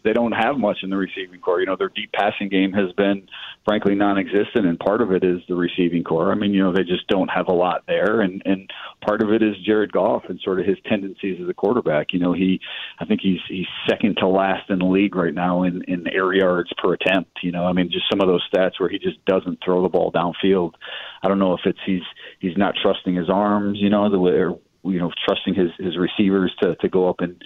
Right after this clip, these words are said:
and catch, you know, contested passes, or just, um, you know, the, the fear of making mistakes. That's really what I think, um, sort of precipitated the, the downfall in L A. So, you know, he's been,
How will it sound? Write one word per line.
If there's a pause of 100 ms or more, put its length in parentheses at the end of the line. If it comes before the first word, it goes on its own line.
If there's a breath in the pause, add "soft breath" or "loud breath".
(320 loud breath)
and
catch, (200)
you
know,
contested
passes,
or
just, (640 loud breath)
um,
you
know,
the,
the (100)
fear
of
making
mistakes.
That's
really
what
I
think, (540 loud breath)
um,
sort
of
precipitated
the,
the
downfall
in
L
A. (100)
So,
you
know,
he's
been,